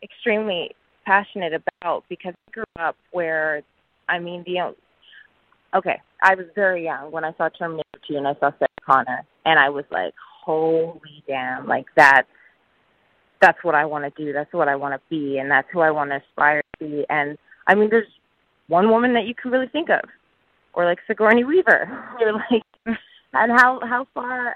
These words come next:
have we come, and we're still like, "Oh, those, those two women," you know? And not only,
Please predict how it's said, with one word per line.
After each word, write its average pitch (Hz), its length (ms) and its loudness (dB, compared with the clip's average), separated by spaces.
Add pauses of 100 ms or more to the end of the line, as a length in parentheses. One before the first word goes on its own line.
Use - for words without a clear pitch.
have 214 200 -6 (160)
we 277 60 -20 (100)
come, 269 460 0
and 196 240 -4
we're 214 140 -4 (100)
still 220 240 0
like, 208 260 0 (120)
"Oh, 196 400 2
those, 202 160 -8 (640)
those 156 160 -6 (100)
two 269 120 -4
women," 269 460 2 (400)
you 220 140 0
know? 214 320 4
And 233 160 0
not 269 160 4
only, 277 420 -6